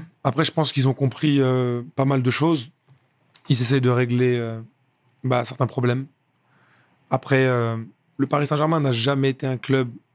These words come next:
simple. <laughs> Et ça date pas du, de l'ère qatari. Bien avant, ça a toujours été un club à part, qui a eu plein de galères, plein de trucs. Il faut avoir le cœur solide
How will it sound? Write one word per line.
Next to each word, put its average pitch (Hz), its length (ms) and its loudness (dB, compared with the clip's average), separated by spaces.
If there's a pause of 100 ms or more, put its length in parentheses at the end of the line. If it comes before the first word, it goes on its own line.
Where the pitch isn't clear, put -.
(180)
simple. - 400 0 (720)
<laughs> - 140 -12 (800)
Et - 20 0
ça 139 140 0
date 143 160 -4
pas 160 180 2
du, 127 480 -2 (500)
de 127 120 0
l'ère 131 240 2
qatari. 151 480 -2 (720)
Bien 143 320 2
avant, 151 500 0 (320)
ça - 180 0
a 123 40 2
toujours 147 360 0
été 135 140 -2
un 131 120 0
club 135 180 0
à 135 80 -6
part, 147 340 0
qui - 80 -6
a 131 60 2
eu 117 160 -2 (140)
plein 151 240 0
de 143 40 -2
galères, 135 480 -2
plein 139 200 -4
de 127 40 -8
trucs. 151 360 0 (920)
Il - 60 -14
faut - 180 0
avoir 143 140 4
le 143 80 2
cœur 135 220 -4
solide 170 380 0